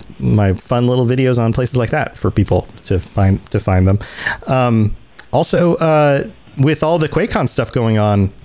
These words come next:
recently, I was, I got to be part of the Apocalypse Squares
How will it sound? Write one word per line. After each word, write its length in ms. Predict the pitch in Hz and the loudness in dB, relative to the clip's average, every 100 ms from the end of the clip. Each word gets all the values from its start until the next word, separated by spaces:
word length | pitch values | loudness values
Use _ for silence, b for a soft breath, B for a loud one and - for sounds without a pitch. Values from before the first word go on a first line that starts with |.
| - | -14
recently, 720 | 123 117 120 110 113 110 104 101 | -2 2 2 0 0 2 2 2
I 120 | 104 | 2
was, 260 | 107 104 - | 2 0 -2
I 120 | 117 | -2
got 180 | 120 - | -2 -2
to 100 | 135 | -2
be 180 | 123 123 | 0 0
part 340 | - 123 - | 0 0 0
of 500 | 127 123 117 110 113 | 2 2 2 2 2
the 380 | 120 117 113 107 B B B | 2 4 2 2 B B B
Apocalypse 540 | 127 127 117 127 110 | -2 0 0 -2 -2
Squares 720 | - - 101 104 170 - - | -4 0 2 4 2 0 -6